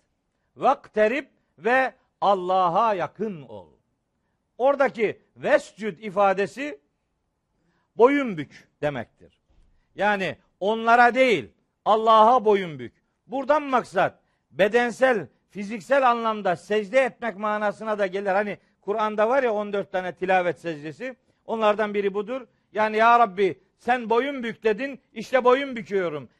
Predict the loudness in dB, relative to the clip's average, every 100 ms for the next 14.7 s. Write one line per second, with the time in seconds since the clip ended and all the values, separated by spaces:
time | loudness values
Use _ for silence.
0 | _ -2 2 0 -2 -6 -4 0 0 0
1 | -10 -10 -8 -6 -6 -10 _ _ -10 -8
2 | -8 -12 -10 2 2 4 0 -2 -2 _
3 | -2 -2 -4 -8 -4 -6 -6 -12 -16 _
4 | _ -6 0 0 0 -4 -4 -2 -4 -4
5 | -8 -4 -6 -2 4 4 4 _ _ _
6 | -2 0 2 2 2 -4 -6 -4 -4 -6
7 | -14 -6 -4 -2 -4 -2 2 2 4 2
8 | 0 -8 -14 _ -20 _ _ _ _ _
9 | _ _ -2 2 2 0 -6 _ 0 2
10 | 4 4 4 -2 -12 -4 -4 -4 0 0
11 | 2 -2 -2 -2 0 2 2 0 -4 -6
12 | -4 -4 -2 -4 0 2 2 2 -2 _
13 | _ _ -10 -2 2 2 2 0 0 -2
14 | 0 0 0 -2 -2 -4